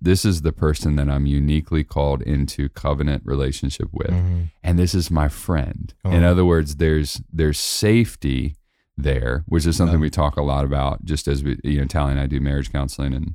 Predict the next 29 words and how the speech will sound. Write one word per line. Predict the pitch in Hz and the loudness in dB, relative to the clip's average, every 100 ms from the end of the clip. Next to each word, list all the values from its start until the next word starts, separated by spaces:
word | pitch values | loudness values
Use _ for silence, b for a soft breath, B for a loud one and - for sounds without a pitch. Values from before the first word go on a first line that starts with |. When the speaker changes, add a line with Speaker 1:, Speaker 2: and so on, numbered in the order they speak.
| - | -6
Speaker 1:
uh, | 78 67 | -4 -2
even | 73 71 | -2 0
in | 67 | 0
our | 69 85 | 2 2
own | |
marriage, | 76 67 69 | 2 0 -4
like, | 69 67 B B B B - | -4 -4 B B B B -6
the, | 80 78 | 2 2
the | 80 78 | 2 0
beauty | 78 82 101 95 | 4 4 6 4
of | 76 | 2
intimacy | - 76 73 69 78 69 | 0 0 0 -2 -4 -2
within | 69 69 69 67 58 73 | -2 -2 -2 -4 -4 -8
a | |
God-honoring | 65 69 69 69 67 67 65 | -6 -2 -2 -2 -2 -2 -2
marriage | 67 71 69 65 67 | -2 -2 -2 -4 -6
is | - 71 67 | -6 -6 -4
there's | 69 - | -6 -4
safety | - 69 67 - - | -4 -4 -4 -6 -8
there. | - - - _ _ - | -6 -8 -10 _ _ -2
Speaker 2:
Mm-hmm. | 98 92 87 82 - _ _ _ | 0 2 0 -2 -8 _ _ _
Speaker 1:
That | 92 85 - | -6 -4 0
we're | 87 | 2
not | 92 98 87 | 2 0 -2
just | 73 - | -4 -2
using | 71 67 67 67 | -4 -2 -4 -2
one | 67 | -4
another. | - - - - | -6 -8 -10 -8
Speaker 2:
Yeah, | 95 87 | -2 0